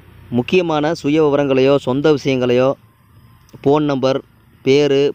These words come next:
ஃபோட்டோஸ் எல்லாம் அதிகமா, பர்சனல் ஃபோட்டோஸ் எல்லாம் பகிரக்கூடாது. உழைக்கிறதுக்கு ஒரு குரூப் இருக்குன்னா, அதை ஏமாத்தி சுரண்டுறதுக்குன்னே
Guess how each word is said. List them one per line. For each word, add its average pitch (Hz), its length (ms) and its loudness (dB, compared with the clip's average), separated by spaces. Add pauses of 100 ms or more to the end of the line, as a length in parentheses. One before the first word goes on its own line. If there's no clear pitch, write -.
(100)
ஃபோட்டோஸ் 151 340 0
எல்லாம் 147 240 -4
அதிகமா, 143 440 -2
பர்சனல் 127 320 -4
ஃபோட்டோஸ் 120 200 -4
எல்லாம் 131 200 -6
பகிரக்கூடாது. 110 600 0 (320)
உழைக்கிறதுக்கு 165 480 0
ஒரு 143 180 -2
குரூப் 143 280 -2
இருக்குன்னா, 147 640 -2
அதை 120 400 0
ஏமாத்தி 170 500 0
சுரண்டுறதுக்குன்னே 147 800 -2